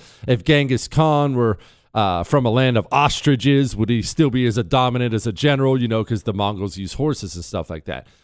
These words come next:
One, the answer is yes. Two, I think people don't, everyone knows the name Genghis Khan, but I think people do not understand how advanced they were for the time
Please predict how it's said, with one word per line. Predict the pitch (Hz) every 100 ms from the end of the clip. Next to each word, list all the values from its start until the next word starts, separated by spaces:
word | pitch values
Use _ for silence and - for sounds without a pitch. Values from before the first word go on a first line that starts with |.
| _ -
One, | 110 180 240
the | 226 170
answer | 165 143 127
is | 107 95 101
yes. | 101 127 85 95 - - _ _ -
Two, | - 226 214 160 151 143 - _ -
I |
think | 131 254 262
people | - 233 233
don't, | 156 143 131 127 139
everyone | - 190 220 320 294
knows | 190 151
the | 113
name | 110 104 104 104
Genghis | 98 101 95 90
Khan, | - 87 85 98 - _ _ _
but | 127
I | 160
think | - 262
people | 269 240
do | 180
not | 156 143 127
understand | 117 101 - 110 101 92 87 78 - _ _ _ _
how | - 123 127 135 139 -
advanced | 113 92 73 101 101 107 - - _ 95
they | 113 107
were | 101 92 98 98
for | - 104 98
the | 90
time | - 101 92 95 101 101